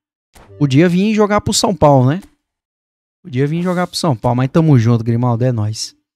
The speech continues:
Dez giros, você tira um. Opa! Aí, galera, quem quiser seguir a dica agora, ó, dez giros,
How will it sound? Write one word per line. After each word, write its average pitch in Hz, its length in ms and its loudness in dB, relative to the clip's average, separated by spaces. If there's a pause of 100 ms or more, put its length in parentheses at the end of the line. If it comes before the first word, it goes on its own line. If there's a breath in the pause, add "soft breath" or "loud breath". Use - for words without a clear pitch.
(600)
Dez 196 220 4
giros, 196 340 0
você 220 120 0
tira 214 280 -2
um. 139 320 0
Opa! 156 640 2 (440)
Aí, 143 120 -4
galera, 147 320 0
quem 190 280 2
quiser 196 240 8
seguir 180 260 4
a 165 100 6
dica 143 280 4
agora, 143 340 8
ó, 127 80 6
dez 170 320 4
giros, 185 500 -2